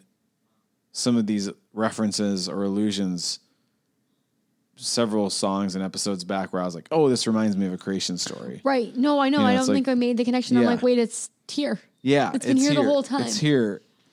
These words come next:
Speaker 1: And, um, so think of, like, a creation story or the Big Bang, the creation of something. Um, as we're winding down this album, it is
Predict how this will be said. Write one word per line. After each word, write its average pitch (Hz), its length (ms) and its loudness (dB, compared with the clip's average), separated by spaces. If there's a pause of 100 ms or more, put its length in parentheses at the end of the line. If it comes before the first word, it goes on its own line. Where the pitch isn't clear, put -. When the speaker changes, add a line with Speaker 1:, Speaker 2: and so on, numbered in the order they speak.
(420)
Speaker 1:
And, 135 680 4
um, 127 720 4 (180)
so 143 240 0
think 175 200 2
of, 160 100 0
like, 147 160 2
a 127 80 0
creation 147 420 0
story 135 360 2
or 120 40 2
the 104 120 -2
Big 117 260 -2
Bang, 117 600 2
the - 60 -16
creation 117 580 0
of 110 100 2
something. 107 600 0 (1200)
Um, 117 400 4 (160)
as 139 440 4
we're 127 220 4 (260)
winding 117 680 4
down 104 560 2
this 101 360 -4
album, 98 840 0 (1160)
it 123 140 2
is 127 320 2